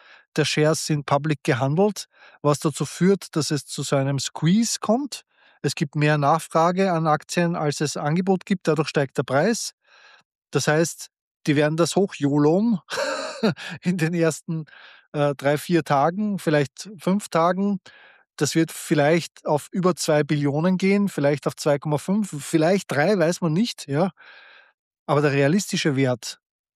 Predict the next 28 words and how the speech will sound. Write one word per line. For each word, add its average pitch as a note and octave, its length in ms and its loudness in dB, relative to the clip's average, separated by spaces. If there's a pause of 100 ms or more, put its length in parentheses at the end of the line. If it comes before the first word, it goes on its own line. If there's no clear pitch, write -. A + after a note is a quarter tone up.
(240)
ist - 360 -4
bei C3 460 2 (840)
unter D#3 280 0
einer C3+ 160 0
Billion, D3+ 500 0 (760)
selbst - 480 -2
wenn D3+ 240 0
alles D#3+ 400 0
gut D3+ 200 -4
läuft. - 440 -8 (580)
Das - 160 -2
heißt, D#3 300 0
on D3+ 100 2
a D3+ 40 6
long F#3 300 2
run G3+ 460 0
wird D3+ 460 -4
sich D#3+ 160 -4
das E3 200 0
auch C#3+ 140 0
einpreisen. F#3 680 2
Ich F3 160 -4
meine, D3 200 2
wir D3 120 -2
wissen, F3 340 0
Elon D#3 320 0
Musk D3 340 0
hat, - 280 -2